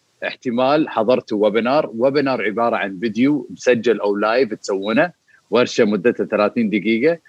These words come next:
بعدين تبيعون ال-، ال-، ال-، ال-، الدورة مالتكم. بس أنا عندي بدورة كورسك ويبينار المليون، أسميه ويبينار المليون. شلون ويبينار واحد قدرنا نحقق منه مبيعات ما تفوق المليون دولار،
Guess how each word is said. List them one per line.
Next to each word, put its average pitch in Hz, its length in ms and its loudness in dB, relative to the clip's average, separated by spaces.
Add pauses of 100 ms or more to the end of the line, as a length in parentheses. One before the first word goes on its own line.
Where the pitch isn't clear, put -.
(220)
بعدين 127 500 0
تبيعون 117 500 0 (360)
ال-، 98 180 -2
ال-، 90 200 0
ال-، 87 220 0 (440)
ال-، 101 240 0
الدورة 117 380 0
مالتكم. 104 500 0
بس 101 200 -4
أنا 147 200 2
عندي 131 240 0
بدورة 123 280 0
كورسك 135 560 -2 (260)
ويبينار 123 480 0 (200)
المليون، 107 500 0
أسميه 90 340 -8
ويبينار 107 420 2
المليون. 107 500 2 (340)
شلون 123 280 -2
ويبينار 139 380 2
واحد 139 380 0
قدرنا 127 260 0
نحقق 113 500 -4
منه 120 260 -2
مبيعات 113 560 0
ما 117 120 -2
تفوق 123 320 0
المليون 110 420 2
دولار، 85 340 0